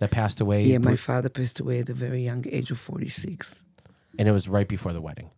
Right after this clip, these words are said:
Speaker 2: A week after we got engaged,
Speaker 1: Mm.
Speaker 2: before I even met his parents at all, we got engaged in Israel.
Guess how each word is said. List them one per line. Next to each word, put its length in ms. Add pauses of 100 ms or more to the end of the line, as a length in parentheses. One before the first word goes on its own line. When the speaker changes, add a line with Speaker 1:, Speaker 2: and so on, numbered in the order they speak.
(720)
Speaker 2:
A 100
week 380
after 300
we 100
got 220
engaged, 680 (460)
Speaker 1:
Mm. 160
Speaker 2:
before 320
I 60
even 180
met 160
his 120
parents 460
at 80
all, 200 (580)
we 120
got 140
engaged 420
in 80
Israel. 480